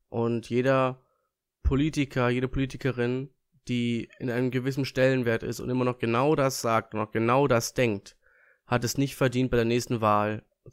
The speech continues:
gewählt zu werden. Um es ganz drastisch zu sagen. Weil es wird eine gesamte, eine gesamte Berufsgruppe einfach diskreditiert.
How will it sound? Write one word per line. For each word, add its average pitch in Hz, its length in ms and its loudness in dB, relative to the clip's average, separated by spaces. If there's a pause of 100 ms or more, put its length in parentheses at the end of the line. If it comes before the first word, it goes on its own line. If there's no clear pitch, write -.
gewählt 110 320 -2
zu 98 140 -6
werden. 98 340 -6 (400)
Um 117 140 -2
es 113 100 -4
ganz 123 260 0
drastisch 117 380 0
zu - 120 -6
sagen. 101 400 -4 (440)
Weil 113 140 4
es 117 160 0
wird 131 160 2
eine 131 140 0
gesamte, 131 680 2 (1040)
eine 131 140 0
gesamte 131 340 0
Berufsgruppe 120 1000 -2
einfach 113 260 -2
diskreditiert. 113 920 -2